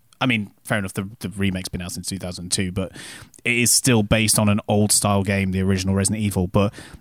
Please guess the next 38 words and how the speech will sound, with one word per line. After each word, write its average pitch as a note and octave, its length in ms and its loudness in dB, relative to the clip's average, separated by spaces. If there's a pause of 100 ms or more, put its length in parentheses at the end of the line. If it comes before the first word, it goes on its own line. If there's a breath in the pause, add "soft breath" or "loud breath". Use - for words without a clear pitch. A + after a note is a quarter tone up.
(140 loud breath)
I G#2+ 60 2
don't C3 260 4
think C3 160 6
a A#2+ 40 4
lot A#2+ 140 4
of A#2 80 -4
people A#2+ 220 2
are - 20 0
gonna G#2+ 160 2
gel A2 260 2
with A#2+ 140 4
it. C3+ 180 4
But B2 120 -2
I B2 100 -2
think E3+ 380 0
if - 100 -4
you, D3 160 -8
if - 180 -6
you C3 100 2
have B2 300 0
an F#3 80 2
opportunity F#3 360 0
to F#3 80 -4
play E3 180 4
this F3 160 2
fairly B2+ 240 4
cheaply, D3+ 420 2
I C#3 40 4
mean, B2+ 140 6
I A2+ 40 2
think D#3 220 0
it D#3 40 2
was A2+ 140 0
released G#2+ 300 0
on G2+ 60 -4
P - 140 -4
S G2 120 -4
Plus - 500 2